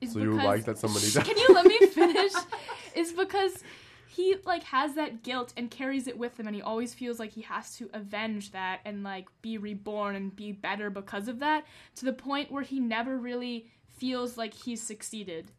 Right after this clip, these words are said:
Speaker 1: And that's what drives him to be a superhero, not because, like, of some other, like, morally correct,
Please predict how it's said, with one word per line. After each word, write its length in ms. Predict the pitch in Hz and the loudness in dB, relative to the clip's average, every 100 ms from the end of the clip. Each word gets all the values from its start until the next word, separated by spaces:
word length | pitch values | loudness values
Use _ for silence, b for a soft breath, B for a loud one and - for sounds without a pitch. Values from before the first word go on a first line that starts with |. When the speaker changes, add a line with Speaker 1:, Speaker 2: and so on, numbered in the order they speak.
| _ _ _ _ - | _ _ _ _ -4
Speaker 1:
And 180 | 247 220 | -2 0
that's 240 | 226 226 | -2 -4
what 140 | 226 | -10
drives 400 | 214 202 196 202 | -6 -4 -4 -6
him 80 | 220 | -10
to 80 | 208 | -10
be 140 | 208 | -12
a 40 | 202 | -12
superhero, 500 | 202 202 202 196 196 | -12 -14 -10 -8 -6
not 220 | 208 226 | -4 -6
because, 480 | 269 269 262 247 - | -8 -8 -6 -6 -6
like, 280 | 214 196 - | -8 -8 -8
of 140 | 214 208 | -12 -10
some 260 | 226 214 - | -10 -10 -8
other, 540 | 208 202 208 208 202 b b _ | -8 -8 -6 -6 -8 b b _
like, 220 | 208 202 | -10 -6
morally 540 | 214 202 214 214 214 214 | -4 -4 -4 -6 -8 -10
correct, 720 | - 202 185 196 - - | -12 -10 -8 -8 -10 -20